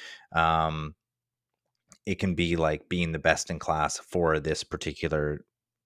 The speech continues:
thing. Um, it could be being, y-, you know, um, the pla-, the employer of choice for certain, a group of people, something like that. And that may not be achievable, but it's something you can move towards. You're either moving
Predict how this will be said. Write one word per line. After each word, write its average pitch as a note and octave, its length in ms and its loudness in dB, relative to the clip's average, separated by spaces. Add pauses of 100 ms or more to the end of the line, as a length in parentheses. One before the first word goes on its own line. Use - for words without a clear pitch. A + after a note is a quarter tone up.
(220)
thing. A#2+ 500 4 (380)
Um, D#2+ 320 2
it D#2+ 100 0
could E2 160 -6
be D#2+ 520 0 (280)
being, D#2 600 -2 (360)
y-, F2 200 -8
you E2 160 -8
know, D2+ 280 -6
um, D2 640 -2 (280)
the E2+ 140 -2
pla-, - 340 -2
the D#2+ 400 2
employer F2 420 6
of D#2+ 80 4
choice F2+ 480 4
for D#2 600 0 (340)
certain, D#2 560 -4 (320)
a F#2 60 -2
group E2+ 260 -2
of E2+ 80 -10
people, A#2 360 6
something F2+ 300 0
like D#2 200 -2
that. D#2 280 -4
And G2 140 4
that F#2+ 240 4
may G2 280 4
not F2 240 4
be E2 140 0
achievable, D#2 640 -2
but E2 180 -2
it's F2 160 -4
something F#2 220 0
you E2+ 140 0
can D#2+ 180 -6
move D#2+ 320 -6
towards. G2 540 0
You're E2 320 -2
either D#2+ 180 0
moving D#2+ 400 -6